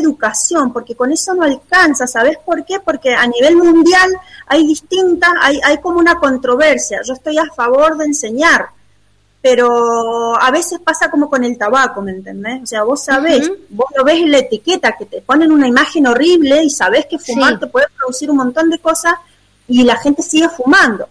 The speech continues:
Speaker 1: los médicos fuman, el equipo de salud fuma, y eso, y sabe que hace mal, digo que tiene que ver con mucho de uno y de, de ver qué es lo que come, qué es lo, o sea, cómo nos estamos tratando como personas, y por supuesto de los recursos que tenemos, de la educación, de,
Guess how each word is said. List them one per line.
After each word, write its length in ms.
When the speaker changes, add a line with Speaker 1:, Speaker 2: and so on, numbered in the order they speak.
Speaker 1:
los 300
médicos 580
fuman, 340
el 100
equipo 280
de 40
salud 280
fuma, 420
y 160
eso, 220
y 220
sabe 420
que 120
hace 200
mal, 320
digo 260
que 100
tiene 260
que 120
ver 180
con 140
mucho 480
de 200
uno 540
y 120
de, 240
de 160
ver 200
qué 80
es 40
lo 120
que 120
come, 480
qué 100
es 60
lo, 100
o 40
sea, 200
cómo 220
nos 140
estamos 360
tratando 420
como 280
personas, 640
y 160
por 180
supuesto 540
de 60
los 140
recursos 560
que 120
tenemos, 560
de 100
la 80
educación, 880
de, 180